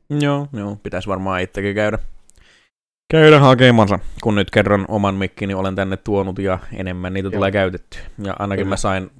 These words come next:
Speaker 1: palautetta, että kuulostaa paremmalta.
Speaker 2: Kuulostaa ole-,
Speaker 1: Mm.
Speaker 2: sen verran mäkin oon kuunnellut näitä
Speaker 1: <laughs>
Speaker 2: editoidessa, että
Speaker 1: Joo.
Speaker 2: kuulostaa paremmalta, kun meillä on omat mikrofonit
Speaker 1: Joo.
Speaker 2: käytössä.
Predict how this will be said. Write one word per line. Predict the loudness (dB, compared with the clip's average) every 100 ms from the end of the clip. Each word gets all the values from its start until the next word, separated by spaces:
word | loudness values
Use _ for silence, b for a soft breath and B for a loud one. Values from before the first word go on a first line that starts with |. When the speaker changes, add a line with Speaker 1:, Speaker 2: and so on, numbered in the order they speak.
| _
Speaker 1:
palautetta, | 0 2 2 -2 -8 -10
että | -12
kuulostaa | -12 -12 -12 -12 -12
paremmalta. | -10 -12 -16 -20 -12
Speaker 2:
Kuulostaa | -4 -2 -4 -6 -8 -6
ole-, | -4 -4
Speaker 1:
Mm. | -4
Speaker 2:
sen | 2 4
verran | 4 2
mäkin | 0 -2 -2
oon | -4
kuunnellut | -4 -4 -4 -4 -6
näitä | -6 -4 -2 -2
Speaker 1:
<laughs> | -2 -2
Speaker 2:
editoidessa, | -2 0 -2 -4 -4 -4 -4
että | -2
Speaker 1:
Joo. |
Speaker 2:
kuulostaa | 0 0 -2 -6 -8
paremmalta, | -6 -6 -4 -6 -8
kun | -12
meillä | -10 -8
on | -8
omat | -8 -8 -10
mikrofonit | -12 -12 -8 -4 -2
Speaker 1:
Joo. | -2
Speaker 2:
käytössä. | -6 -12 -12 -20